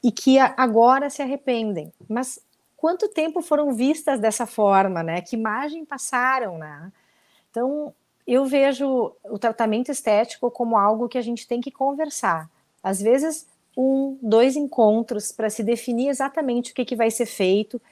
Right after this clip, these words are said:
pra ficar bonito, pra ficar bem feito e a gente não se arrepender.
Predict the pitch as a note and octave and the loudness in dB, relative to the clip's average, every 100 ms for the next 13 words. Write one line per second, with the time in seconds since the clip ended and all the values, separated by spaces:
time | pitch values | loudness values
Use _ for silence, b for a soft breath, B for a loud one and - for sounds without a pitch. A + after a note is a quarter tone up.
0 | _ - E4+ - F#4+ G#4 G4+ D4 D4+ D#4 | _ -2 -2 2 2 2 2 2 2 0
1 | G#3 G3+ - G#3+ B3 B3 - A3+ A#3+ C4+ | -6 -6 0 0 0 -2 0 0 2 -2
2 | B3+ B3 - B3+ C#4 B3 B3+ C4+ G#3 D3 | 0 -4 -4 -4 0 -2 -2 -2 -2 -4